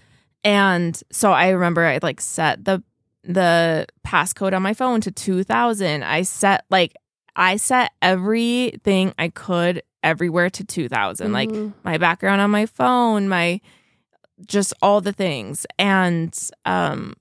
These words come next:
Speaker 1: that was a fun thing to do.
Speaker 2: I also think it's important to say with that too, like, you were already making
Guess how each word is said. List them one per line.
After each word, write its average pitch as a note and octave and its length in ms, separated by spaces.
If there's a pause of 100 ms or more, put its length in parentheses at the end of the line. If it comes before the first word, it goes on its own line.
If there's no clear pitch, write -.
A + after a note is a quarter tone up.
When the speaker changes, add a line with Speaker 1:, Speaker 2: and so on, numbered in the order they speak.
(140)
Speaker 1:
that F3+ 280
was A#3+ 120
a A#3 80
fun A#3+ 260
thing A#3+ 220
to A#3+ 120
do. A#3+ 300
Speaker 2:
I A#3+ 120
also C#4 300
think F4 160
it's C4+ 120
important A3 340
to A3+ 80
say G3+ 200
with G3 140
that F#3 220
too, G3 240
like, G3+ 300 (320)
you G#3+ 160
were A3 200
already G#3 400
making F#3 840